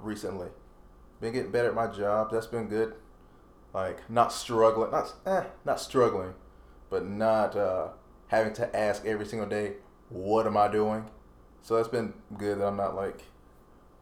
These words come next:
always confused whenever I go to work. I've been trying to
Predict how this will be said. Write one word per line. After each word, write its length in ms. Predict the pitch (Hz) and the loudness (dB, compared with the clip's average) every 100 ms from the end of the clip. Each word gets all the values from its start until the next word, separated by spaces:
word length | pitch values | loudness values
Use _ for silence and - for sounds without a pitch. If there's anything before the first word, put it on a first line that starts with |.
| - - - | -20 -20 -2
always 320 | 139 143 135 | 6 8 8
confused 680 | - 120 147 147 143 143 - - - | 4 -4 -6 -4 -2 -4 -8 -12 -8
whenever 320 | 123 117 120 | -2 2 4
I 80 | 117 | 4
go 120 | 120 | 4
to 60 | 110 | 2
work. 400 | 104 127 120 - - | 2 2 0 -6 -12
I've 80 | 113 | -8
been 100 | 110 | -4
trying 300 | 127 117 110 | 0 2 0
to 160 | 98 | -4